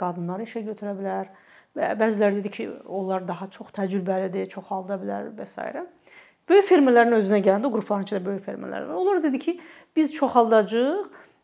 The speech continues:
e, və ucuz qiymətə ərzağı satacağıq həmin yerli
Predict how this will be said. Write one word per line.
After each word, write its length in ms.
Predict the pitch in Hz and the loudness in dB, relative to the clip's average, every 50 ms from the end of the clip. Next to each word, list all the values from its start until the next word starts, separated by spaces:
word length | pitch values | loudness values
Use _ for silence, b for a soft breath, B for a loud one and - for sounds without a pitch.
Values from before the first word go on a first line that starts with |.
| _ - | _ -10
e, 160 | 359 233 220 208 208 202 196 180 175 214 220 | -2 2 4 4 4 4 4 2 2 2 2
və 100 | 262 285 311 320 320 - - - 349 302 | 4 4 4 4 4 2 -2 -4 -2 -2
ucuz 240 | 233 214 277 233 196 | 2 4 4 4 4
qiymətə 380 | 190 202 196 196 196 208 311 285 254 | 2 0 0 0 0 0 2 2 2
ərzağı 320 | 214 185 196 190 196 247 247 | 2 4 2 2 0 0 -2
satacağıq 400 | 220 - 196 180 208 247 - 214 | -4 -6 -4 -4 -4 -6 -6 -6
həmin 240 | 202 185 190 208 - 240 196 185 | -6 -6 -6 -8 -8 -8 -6 -4
yerli 240 | 180 180 170 180 | -4 -4 -4 -4